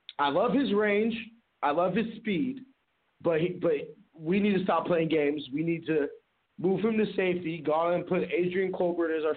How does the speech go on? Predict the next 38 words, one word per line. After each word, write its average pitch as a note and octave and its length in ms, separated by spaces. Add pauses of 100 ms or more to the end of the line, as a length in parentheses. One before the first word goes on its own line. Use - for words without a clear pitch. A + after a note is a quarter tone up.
free D#3 240
safety, C#3 560 (420)
and C#3+ 140
then, D#3 100
like E3 260
you F3 120 (100)
said, E3 320
if C#3+ 140
we D#3 120
get D#3 280 (640)
a D#3 80
versatile F3+ 460
player E3+ 260
that - 120
can - 100
play D#3 220 (100)
safety, E3+ 400
corner E3+ 480
slash D#3+ 240 (100)
role, E3 380 (500)
you D#3+ 160
know, D#3+ 140
that D#3 120
we D3+ 100
kinda, D#3+ 240
kinda E3 280
have D#3+ 380 (160)
as D3 200
that D3 220
versatile D#3+ 540
backup D3+ 520
that D3+ 140
can D3 120
play D3 180
either D3+ 320
safety D#3 320
or D#3 140
corner, D#3+ 480